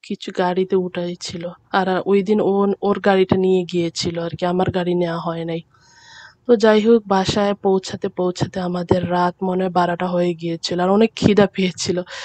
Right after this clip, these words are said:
তো সিরওয়ান এখানে আমার দুলাভাইয়ের সাথে একসাথে ওরা রাতের খাবারটা সে-, সেরে নিয়েছিল।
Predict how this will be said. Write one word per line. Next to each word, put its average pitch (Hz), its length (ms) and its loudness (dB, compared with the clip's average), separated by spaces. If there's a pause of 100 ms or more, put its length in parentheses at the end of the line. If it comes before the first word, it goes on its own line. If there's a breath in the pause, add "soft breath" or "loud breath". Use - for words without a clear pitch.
(220 loud breath)
তো 208 100 -2
সিরওয়ান 202 420 4
এখানে 196 380 2
আমার 185 480 0
দুলাভাইয়ের 175 500 2
সাথে 180 400 -2
একসাথে 185 360 -6
ওরা 180 160 0
রাতের 180 300 0
খাবারটা 175 460 -6
সে-, - 140 -8
সেরে 175 460 -6
নিয়েছিল। 170 680 -6